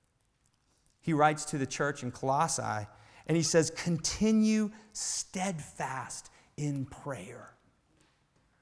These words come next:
Continue steadfast in prayer. You see, what we have is a risen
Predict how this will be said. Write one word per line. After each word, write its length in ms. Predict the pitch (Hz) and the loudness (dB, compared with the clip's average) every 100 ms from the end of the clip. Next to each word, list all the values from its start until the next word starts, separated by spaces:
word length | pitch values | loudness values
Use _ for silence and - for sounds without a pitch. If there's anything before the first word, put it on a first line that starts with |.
| _ - | _ -12
Continue 680 | - 156 - - 254 233 220 | -6 -4 -4 0 2 2 0
steadfast 1120 | - - 202 196 175 - 143 127 - - - _ _ | -2 -4 -6 -6 -6 -10 -14 -14 -14 -16 -16 _ _
in 180 | 156 151 | -4 -4
prayer. 520 | - 147 139 131 117 _ _ _ _ _ _ _ _ _ _ _ _ _ _ _ _ _ - | -4 -10 -10 -14 -20 _ _ _ _ _ _ _ _ _ _ _ _ _ _ _ _ _ 0
You 100 | 202 | 2
see, 380 | - 220 190 - - _ _ _ - | 4 2 0 -8 -20 _ _ _ -6
what 360 | 151 220 262 | 6 6 6
we 160 | 208 196 | 0 0
have 600 | - 175 165 135 120 113 - - _ _ _ _ - | -2 -2 0 0 -2 -6 -16 -20 _ _ _ _ -4
is 180 | 160 151 | 0 2
a 80 | |
risen 840 | 139 127 139 196 220 214 247 240 240 | 2 0 2 2 2 2 2 0 -2